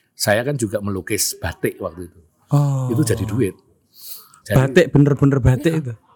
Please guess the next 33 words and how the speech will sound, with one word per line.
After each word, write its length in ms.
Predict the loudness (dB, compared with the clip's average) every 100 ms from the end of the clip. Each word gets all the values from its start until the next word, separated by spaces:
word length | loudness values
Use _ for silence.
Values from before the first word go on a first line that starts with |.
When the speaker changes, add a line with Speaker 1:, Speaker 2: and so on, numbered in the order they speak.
| _ -20 -20 _
Speaker 1:
Melukis 320 | 0 0 -2
batik 480 | 0 -2 2 0 2
yang 80 | -2
kemudian 480 | -4 -6 -4 -4 -4
saya 400 | -4 -4 -6 -8
jual 240 | -4 -4
ketengan 400 | -4 -4 -4 -6
di 100 | -4
Jakarta. 540 | -4 -6 -6 -8 -8 -2
Jadi 180 | 0
kenapa 380 | 0 0 2 2
saya 320 | 2 -2 -2 -4
hafal 460 | -4 -2 -2 -2
betul 480 | -4 4 4 4 -4 -18 -20 0
lika-liku 640 | 0 4 2 2 -4 -2
jalan 240 | -2 -2
Jakarta? 480 | -4 -4 -4 -2 -2
Karena 320 | -2 -2 -4
stu-, 320 | -4 -6 -6
usia 320 | -4 -2 0 0
S 160 | -2
M 160 | -6 -6
A 100 | -8
itu, 380 | -8 -6 -8 -8 _ _ _ -20 -20 -12
saya 240 | 0 2
sudah 320 | 2 -2 -2 -2
nyetori 800 | -6 -2 -2 0 -4 -6 -8 -12 _ _ _
art 240 | 0 0
shop, 380 | 0 -2 -4 -4
art 160 | -12 -8
shop 180 | -8 -6
di 80 | -8
Jakarta, 680 | -8 -10 -16 -16 -16 -16